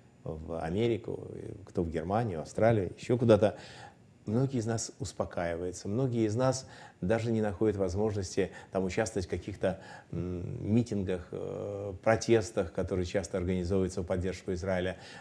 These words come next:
Нам уже как бы не до этого. У нас уже, естественно, работа, мы устали,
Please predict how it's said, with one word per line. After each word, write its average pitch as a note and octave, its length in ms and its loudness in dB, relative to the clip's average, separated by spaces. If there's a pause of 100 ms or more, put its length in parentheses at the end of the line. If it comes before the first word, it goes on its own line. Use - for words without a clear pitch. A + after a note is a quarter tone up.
(120)
Нам C#3 400 4 (200)
уже A2+ 280 0
как G2 240 -10
бы F#2+ 100 -8
не G2 220 -2
до F#2 80 0
этого. F2+ 500 -4
У F#2+ 140 -4
нас F#2+ 280 -2
уже, F2 160 -4
естественно, E2+ 520 -6
работа, A2 480 0
мы E2+ 140 -6
устали, B2+ 580 2